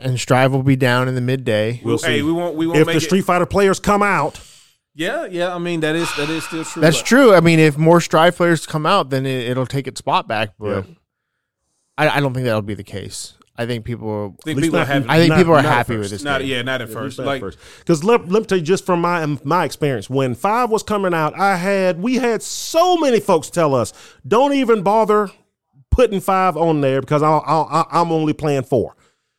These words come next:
Speaker 2: 'Cause we were supposed to do M V C three and Street Fighter Five, and that was gonna be it. But so many folks came was like, "No, that's a mistake. And nobody wants to play five. We're only gonna do four. We're, we're only gonna do four." I'm pretty sure I told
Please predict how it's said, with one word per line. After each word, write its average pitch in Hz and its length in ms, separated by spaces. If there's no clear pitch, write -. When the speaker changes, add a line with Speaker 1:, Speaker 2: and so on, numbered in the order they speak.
Speaker 2:
'Cause 123 340
we 160 180
were 165 100
supposed 156 280
to 127 40
do 143 500
M 185 160
V 190 100
C 185 160
three 143 420
and 120 440
Street 160 280
Fighter - 280
Five, 104 460
and 127 140
that 127 120
was 113 80
gonna 117 160
be 113 160
it. 95 100
But 110 100
so 220 300
many 202 160
folks 147 240
came 139 180
was 117 140
like, 127 140
"No, 147 180
that's 127 160
a 107 60
mistake. 147 400
And 135 220
nobody 147 320
wants 139 160
to - 80
play 139 140
five. 147 300
We're 135 100
only 139 120
gonna 131 100
do 135 80
four. 127 320
We're, 117 240
we're 117 140
only 123 140
gonna 113 140
do 113 100
four." 107 180
I'm 107 80
pretty 143 180
sure 120 140
I - 20
told 104 380